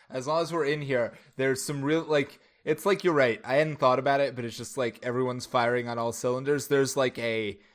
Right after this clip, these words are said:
running, there's a joke that Raj fires off about, like, um,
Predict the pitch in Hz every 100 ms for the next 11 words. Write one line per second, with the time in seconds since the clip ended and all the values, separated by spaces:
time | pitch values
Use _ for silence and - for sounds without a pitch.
0 | _ 139 131 139 147 143 131 120 127 117
1 | 131 135 - 127 120 113 123 - - 131
2 | 131 131 131 - 135 117 113 98 113 107
3 | - 110 107 104 104